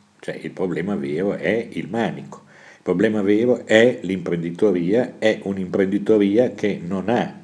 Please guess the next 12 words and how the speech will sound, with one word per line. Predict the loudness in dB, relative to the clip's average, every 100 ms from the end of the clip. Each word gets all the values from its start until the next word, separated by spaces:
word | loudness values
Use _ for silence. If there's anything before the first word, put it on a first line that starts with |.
| -20
sufficienti | _ -18 -14 -12 -6 -6 -6 -6 -6
idee | 0 4 6 6 4 2 -2 -18 -20 _
su | -14 -4 -2
come | 0 -2
posizionarsi | 4 6 6 4 0 -4 -2 0 0 -4 -6
nella | -6 -4
divisione | -2 -2 -2 -2 0
del | 0
lavoro | 2 6 6
internazionale, | 4 -2 -2 -4 -4 -2 2 2
dove | 2 -2
posizionare | -2 -6 -8 -10 -8 -4 0 2 2